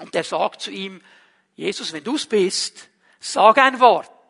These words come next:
und ich komme aufs Wasser.“ Und Jesus sagt genau ein Wort, „Komm.“ Und was hört Petrus? „Komm.“ Und dieses Wort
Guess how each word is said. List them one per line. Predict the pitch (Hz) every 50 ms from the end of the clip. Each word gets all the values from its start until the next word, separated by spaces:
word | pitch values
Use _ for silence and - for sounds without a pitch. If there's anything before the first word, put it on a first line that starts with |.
| - - - _ _ _ _ _ _ _ _ _ _ _ _ _ _ _ _ _ _ _ _ _ _ _ _ _ _
und | - - 180 156
ich | 160 - - -
komme | - 202 180 175 190 190 196
aufs | 202 - - 240
Wasser.“ | 247 247 220 - - - - - _ _ _ _ _ _ _ _ _ _ _ _ _ _ _ _ _ _ _ _ _ _ _ _ _ _ _ _ _
Und | _ 156
Jesus | 151 170 196 214 - 240 - -
sagt | - 170 160 156 - -
genau | 160 151 151 139 147 165 202 -
ein | 196 202 208 214 208
Wort, | 233 233 226 190 - - - _ - - _ _ _
„Komm.“ | - 190 214 208 170 - _ _ _ _ _ _ _ _ _ _ _ _ _ _ _ _ _ _ _ _ _ _ _ _ _ _ _ _ _
Und | - 196 185
was | 180 208 240 214 - -
hört | - 285 302 311 277 208 - - - _ - - - - _ _ _ _ _ _ _ _ _ _ _ _ _ _ _ _ _
Petrus? | - 160 139 120 - _ - _ - - - - - _ _ _ _ _ _ _ _ _ _ _ _ _
„Komm.“ | - 214 208 180 - _ _ _ _ _ _ _ _ _ _ _ - - - -
Und | - 185 -
dieses | 247 240 - 285 220 - 185
Wort | 214 220 226 214 - - -